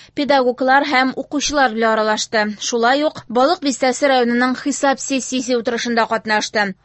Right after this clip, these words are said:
Журналистлар белән аралашу вакытында парламент җитәкчесе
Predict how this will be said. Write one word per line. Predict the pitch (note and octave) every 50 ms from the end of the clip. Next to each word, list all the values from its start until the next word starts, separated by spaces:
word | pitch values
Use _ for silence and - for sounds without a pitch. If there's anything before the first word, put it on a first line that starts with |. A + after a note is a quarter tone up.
| _ _
Журналистлар | - C4+ C#4+ C#4+ D4+ D4+ D4+ D#4 D4 - - D#4+ E4 E4 C#4+
белән | D4+ D4 C#4+ C4
аралашу | C4+ C4 C4+ C4+ C4 C4 C4 C4 - - C#4+ D4+
вакытында | D#4 D#4+ D#4 - D4 E4 D#4 D#4 D4+ D#4+ D#4
парламент | - B3+ A#3+ A#3 A#3 A3+ A#3 B3 C4+ D4 C4
җитәкчесе | C#4 C4 D4+ C#4+ C#4 - D#4 - - - D#4 D4+ D4 B3+